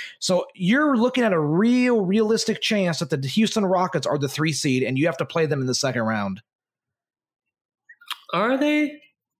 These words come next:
Speaker 2: You see, I don't see. That's, I, like, I remember.
Speaker 1: I know. You remember the last game that they played against them?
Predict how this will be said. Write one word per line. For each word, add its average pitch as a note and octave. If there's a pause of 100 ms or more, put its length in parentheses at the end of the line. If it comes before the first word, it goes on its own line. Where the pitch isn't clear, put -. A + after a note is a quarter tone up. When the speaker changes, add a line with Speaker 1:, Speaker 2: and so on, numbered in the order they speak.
(1000)
Speaker 2:
You D#3
see, D3+
I G#3+
don't G3+
see. F3+
That's, F#3+ (960)
I, D#3+
like, C#3+ (1160)
I D#3+
remember. A#3+ (1400)
Speaker 1:
I F#3
know. F#3+
You F3
remember F#3+
the G3+
last F#3+
game F3+
that E3+
they F3+
played D#3
against B2+
them? B2+